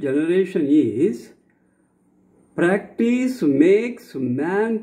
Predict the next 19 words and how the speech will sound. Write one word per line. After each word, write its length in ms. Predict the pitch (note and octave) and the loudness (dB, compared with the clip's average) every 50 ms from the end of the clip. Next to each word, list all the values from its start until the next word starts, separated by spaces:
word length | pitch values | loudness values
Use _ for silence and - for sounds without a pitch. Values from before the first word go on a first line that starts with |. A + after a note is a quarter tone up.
| - - - | -8 -8 -6
perfect." 680 | G3 G#3+ G3 F#3 - - D#3 A#2 - - - - - - - _ _ _ _ _ _ _ _ _ _ _ _ _ _ _ _ _ _ _ _ _ _ - _ _ C#3 | -6 -6 -6 -8 -4 -4 -4 -4 -4 -10 -20 -20 -20 -20 -20 _ _ _ _ _ _ _ _ _ _ _ _ _ _ _ _ _ _ _ _ _ _ -20 _ _ 2
It 60 | C#3+ E3+ F3 | 4 6 6
is 80 | E3 E3+ | 6 2
absolutely 880 | F3 E3+ E3 D3+ D#3 E3+ G3+ G#3 G#3 G3+ G3 G#3 G3+ F3+ F#3+ F#3+ F#3+ F#3 D#3+ C#3+ | 0 -2 -8 -8 0 2 2 2 2 0 -2 -2 -4 -2 2 2 2 2 2 0
wrong. 260 | C#3+ C#3 D3 C#3+ B2 G#2 F#2+ - - _ _ _ _ _ _ _ _ _ _ _ _ _ _ _ _ _ _ _ _ _ _ _ _ _ _ _ _ _ _ _ _ _ _ _ _ _ _ _ | -4 -2 -2 -4 -4 -6 -10 -14 -20 _ _ _ _ _ _ _ _ _ _ _ _ _ _ _ _ _ _ _ _ _ _ _ _ _ _ _ _ _ _ _ _ _ _ _ _ _ _ _
Practice 840 | - C#3+ D#3 G3 G#3+ G#3+ - - _ A#3+ A#3+ B3+ C4 C4+ C4+ B3+ - A3 | -2 0 0 0 0 -4 -8 -6 _ -2 0 0 0 -2 -2 -4 0 4
makes 680 | F3 D3+ C#3 D#3 F#3 G#3 A#3 A#3+ A#3+ - - - - | 4 4 6 4 2 0 0 -2 -6 -8 -12 -8 -6
anybody 800 | D3+ C#3+ C#3 C#3+ D3+ E3+ G3+ A#3+ A#3+ A3 A#3 B3 A#3+ C4 C#4 C#4+ C#4+ C4 | -4 0 0 0 0 0 0 -2 -2 -2 -4 -4 -2 -2 -2 -2 -2 -2
perfect, 560 | B3 A#3 G#3+ - - - B2+ - - - _ - - - _ _ _ _ _ _ _ _ _ _ _ _ _ _ _ - | -4 -4 -6 -8 -8 -10 -10 -10 -12 -18 _ -20 -20 -20 _ _ _ _ _ _ _ _ _ _ _ _ _ _ _ -6
not 240 | A#2+ D3+ G3 - C4+ C4+ | -4 -4 -2 -2 0 2
only 220 | C#4+ C#4+ C#4+ C#4+ C#4 C4 B3 | 2 2 2 0 0 0 2
the 40 | A3+ G3+ E3+ | 2 2 2
man, 340 | D#3 G3 A#3+ A#3+ G3 C3+ G#2 - - - _ _ _ _ _ _ _ _ _ _ _ _ _ _ _ _ _ _ _ _ - A2 | 2 2 2 0 0 -2 -2 -8 -10 -16 _ _ _ _ _ _ _ _ _ _ _ _ _ _ _ _ _ _ _ _ -10 -10
but 120 | A#2 A#2 C#3 C#3+ D#3 | -8 -4 -4 -2 -2
also 340 | F#3 G3+ F#3+ - A#3 A#3+ A#3 A#3 | -2 -4 -2 0 0 0 2 0
the 80 | A#3+ A#3 | 0 2
woman, 420 | A3 G#3+ A3 A#3+ B3+ C#4 C#4+ D4 D#4+ - - - - _ _ _ _ _ _ _ _ _ _ _ _ _ _ _ _ _ _ _ _ _ _ _ _ _ _ _ - | 2 2 0 0 0 2 0 0 0 -2 -8 -20 -20 _ _ _ _ _ _ _ _ _ _ _ _ _ _ _ _ _ _ _ _ _ _ _ _ _ _ _ -4
a 80 | B2+ | -2
boy 400 | B2+ B2 B2+ C#3+ D#3 F3 G3 G#3 | -2 2 2 2 2 2 0 -2